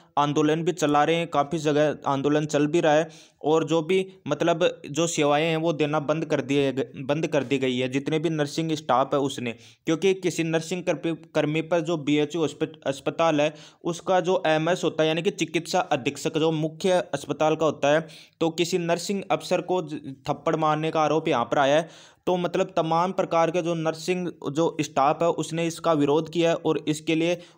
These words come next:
उसके इस्तीफे की मांग की जा रही है। तो इस प्रकार ये बड़ा आंदोलन बन चुका है और अभी इसके बाद में जो नर्सिंग कर्मी है, उन्होंने अपनी सेवाएं देना भी बंद कर दिया है। तो ये न्यूज़ है। चलिए, पूरे चेकआउट कर लेते हैं क्या न्यूज़ है, क्योंकि इस, ये, आ, बहुत ही बड़ी अपडेट है।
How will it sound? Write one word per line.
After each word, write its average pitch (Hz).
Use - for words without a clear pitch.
उसके 165
इस्तीफे 165
की 190
मांग 147
की 151
जा 131
रही 135
है। 139
तो 160
इस 185
प्रकार 160
ये 170
बड़ा 151
आंदोलन 156
बन 139
चुका 139
है 160
और 143
अभी 143
इसके 170
बाद 151
में 165
जो 165
नर्सिंग 156
कर्मी 156
है, 156
उन्होंने 156
अपनी 160
सेवाएं 143
देना 143
भी 151
बंद 143
कर 139
दिया 117
है। 110
तो 147
ये 151
न्यूज़ 160
है। 170
चलिए, 170
पूरे 165
चेकआउट 151
कर 151
लेते 143
हैं 175
क्या 151
न्यूज़ 139
है, 147
क्योंकि 151
इस, 151
ये, 151
आ, 135
बहुत 131
ही 180
बड़ी 139
अपडेट 127
है। 117